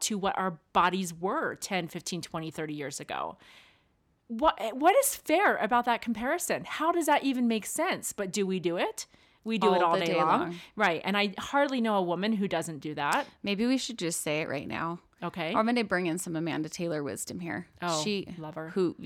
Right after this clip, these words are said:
Speaker 2: Amanda was on the Overcoming Discouragement episode. She drops one of the best one-liners I've ever heard. I was in one of these moments a few years ago of, like, "Man, I just can't get, like, I can't figure out my body right now." And she said,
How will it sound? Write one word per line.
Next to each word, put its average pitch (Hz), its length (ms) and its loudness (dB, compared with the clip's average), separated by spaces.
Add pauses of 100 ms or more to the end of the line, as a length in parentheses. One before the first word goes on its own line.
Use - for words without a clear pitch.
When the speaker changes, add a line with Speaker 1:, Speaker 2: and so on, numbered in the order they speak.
(140)
Speaker 2:
Amanda 170 260 0
was 170 160 0
on 160 160 2
the - 100 -2
Overcoming 165 440 -2
Discouragement 170 520 -4
episode. 170 400 -4
She 202 180 -6
drops 240 360 0
one 190 100 -2
of 180 80 -2
the 170 80 -2
best 165 280 0
one-liners 151 480 -4
I've 135 100 -4
ever 143 180 -2
heard. 156 280 -4 (640)
I 190 120 8
was 208 200 6
in 208 80 4
one 196 160 4
of 220 40 2
these 240 200 2
moments 170 340 2
a 175 60 -8
few 180 120 -6
years 156 200 0
ago 156 200 0
of, 151 100 -2
like, 151 460 -2 (680)
"Man, 240 380 2
I 202 120 -4
just 196 300 -4
can't 220 320 -4
get, 208 140 2
like, 180 200 2
I 180 80 0
can't - 400 -2
figure 190 280 0
out 165 120 4
my 160 120 0
body 202 300 4
right 175 160 2
now." 170 300 -2 (280)
And 196 160 0
she 208 200 0
said, 190 420 4